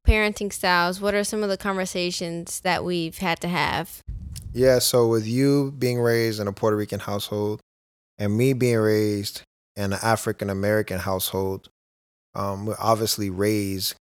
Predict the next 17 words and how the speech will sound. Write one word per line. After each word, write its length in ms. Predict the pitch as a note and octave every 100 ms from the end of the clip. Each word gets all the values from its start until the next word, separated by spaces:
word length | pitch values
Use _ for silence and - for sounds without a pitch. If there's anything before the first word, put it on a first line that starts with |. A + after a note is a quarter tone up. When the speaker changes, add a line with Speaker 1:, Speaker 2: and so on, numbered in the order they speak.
| -
Speaker 2:
completely 680 | G#2+ G2 - A#2 G#2 G#2 G#2+ _ _
different. 280 | G#2 G2+ G#2+
Well, 100 | C#3
not 220 | D3+ C#3
completely 340 | - A2 B2 G#2+
different, 360 | G#2+ G#2 A2
but 160 | G#2 G2 - _ _ _ _
Speaker 1:
Mm-hmm. 60 | B2
Speaker 2:
definitely 340 | C3+ C#3 B2+
different 480 | G2+ G#2+ A#2 G#2+ G2 - _ _ _ _
in 80 | F#3+
a 100 | F3+
Speaker 1:
Yeah. 0 |
Speaker 2:
lot 180 | A2 G#2+
of 60 |
ways. 600 | G#2 G#2+ G#2 G#2 G2+ - - _
And 540 | - G#2 G2+ F#2 F#2+